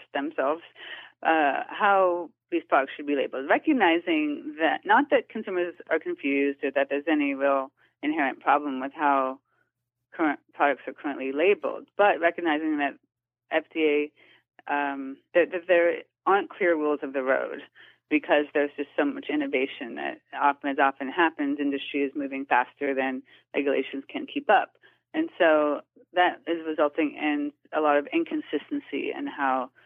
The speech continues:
products are labeled, and, and that is causing some consternation that we want to address. And so, so last year, P B F A formed a standards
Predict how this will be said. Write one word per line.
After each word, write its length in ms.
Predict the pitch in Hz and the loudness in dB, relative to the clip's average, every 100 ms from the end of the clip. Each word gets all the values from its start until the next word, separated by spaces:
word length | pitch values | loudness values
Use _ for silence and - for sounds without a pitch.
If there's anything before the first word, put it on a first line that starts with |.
| _ _ - | _ _ 2
products 320 | 139 127 - | 2 2 -2
are 80 | 143 | 0
labeled, 420 | 135 131 139 135 | 2 2 0 0
and, 220 | 151 151 147 | 2 0 2
and 200 | 165 170 | 2 6
that 200 | 160 139 | 4 4
is 140 | 147 139 | 0 0
causing 320 | 143 131 139 131 | -2 0 -2 -6
some 300 | 135 127 123 - | -8 -8 -10 -6
consternation 760 | - 131 - 147 131 120 - 165 | -4 -4 -4 -4 -4 -4 -4 -2
that 100 | 156 | -2
we 140 | 151 | -2
want 180 | 143 135 | -2 -4
to 100 | 127 | -6
address. 360 | 131 131 123 - - 165 | -6 -4 -4 -6 -12 -14
And 80 | 151 | 0
so, 220 | 180 180 - - - - _ _ | 2 2 0 -16 -20 -20 _ _
so 240 | - 185 185 | 4 6 6
last 240 | 180 190 196 - - | 6 4 0 -4 4
year, 300 | 175 165 170 - - - | 6 6 4 -4 -10 -4
P 100 | 165 | 2
B 140 | 165 | 2
F 80 | - | 2
A 160 | 165 - | 0 2
formed 380 | 160 156 165 151 | 2 2 2 2
a 120 | 147 - | 2 0
standards 340 | 151 147 165 | 0 0 0